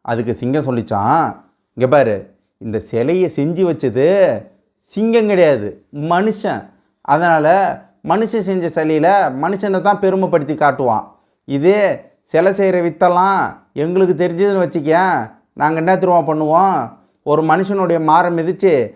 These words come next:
அவன் மா-, நெஞ்சு மேலே ஏறி நின்னுக்கிட்டு வீர தீரமா ஒரு சிலைய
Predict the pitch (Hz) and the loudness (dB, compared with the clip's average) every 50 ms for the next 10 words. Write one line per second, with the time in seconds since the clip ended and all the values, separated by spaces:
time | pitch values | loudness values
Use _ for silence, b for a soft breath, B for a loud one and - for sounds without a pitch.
0 | _ _ _ - 127 135 147 147 143 147 151 147 147 147 160 180 185 190 180 175 | _ _ _ -2 0 0 0 2 2 2 2 2 0 0 -2 0 -2 0 0 0
1 | 170 165 160 160 175 185 180 165 165 165 170 180 185 185 175 156 139 196 208 202 | 0 0 0 0 0 0 0 -2 -4 -4 -2 0 0 0 -2 -2 -2 0 2 4
2 | 180 139 117 98 - b b b b _ _ - 127 156 180 190 190 165 151 180 | 4 2 2 -2 -6 b b b b _ _ -2 0 2 4 4 2 2 2 0
3 | 180 170 180 185 185 180 175 170 165 170 156 - 170 165 165 175 165 180 190 196 | 0 0 2 2 2 2 2 2 2 0 -2 -2 -2 -2 0 0 2 2 2 2
4 | 180 147 - | 2 0 -4